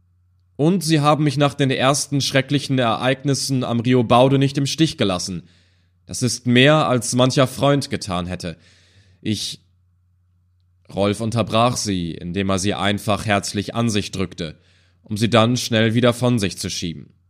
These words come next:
Eine Gefühlsbewegung ergriff uns jetzt alle, und ich half Patricia schnell beim Einsteigen. Sie drehte sich im Flugzeug noch einmal zu uns um und sagte etwas,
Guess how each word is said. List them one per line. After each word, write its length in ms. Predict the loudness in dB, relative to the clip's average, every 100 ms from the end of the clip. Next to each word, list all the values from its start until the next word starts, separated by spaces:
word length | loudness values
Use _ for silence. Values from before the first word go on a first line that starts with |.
| _ _ _ _ _ _ _
Eine 240 | -2 0 0
Gefühlsbewegung 1000 | -2 2 2 2 -2 -2 -2 -2 -4 -4
ergriff 340 | -4 -4 -4
uns 220 | -4 -4
jetzt 340 | -2 -4 -6 -6
alle, 320 | -4 -2 -4 -10 _ _ _
und 280 | -12 -10 -8
ich 180 | -8 -2
half 260 | -2 -2
Patricia 640 | -4 -6 0 -2 2 2 2
schnell 320 | 0 -4 -2
beim 200 | 0 -2
Einsteigen. 760 | -2 -4 -4 -4 -6 -8 -20 _ _ _ _ _ _ _ _ _ _ _ -6
Sie 140 | -2
drehte 300 | 0 0 0
sich 180 | -2 -2
im 120 | -4
Flugzeug 560 | 0 0 0 0 0 2
noch 200 | 0 0
einmal 320 | 0 0 0
zu 180 | -2 -2
uns 200 | -2 -4
um 360 | -2 0 0
und 180 | -2 -4
sagte 440 | 0 0 0 -2
etwas, 420 | -2 0 0 0